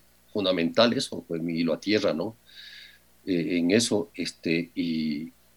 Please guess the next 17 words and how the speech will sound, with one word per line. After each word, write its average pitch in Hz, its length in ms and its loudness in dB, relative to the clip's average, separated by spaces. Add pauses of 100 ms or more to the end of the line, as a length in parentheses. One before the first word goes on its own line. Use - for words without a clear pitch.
(720)
y 80 320 -2
yo 90 120 0
me 95 80 4
acuerdo 92 560 0
en 87 140 2
el 90 80 0
momento 104 360 2
más 107 200 4
duro, 117 360 8
en 90 140 -2
cuando, 78 640 0 (560)
cuando 87 340 0
nos 80 180 0
pidieron 104 500 6 (100)
una 95 260 4 (180)
pequeña, 120 440 8 (500)
eh, 80 260 -10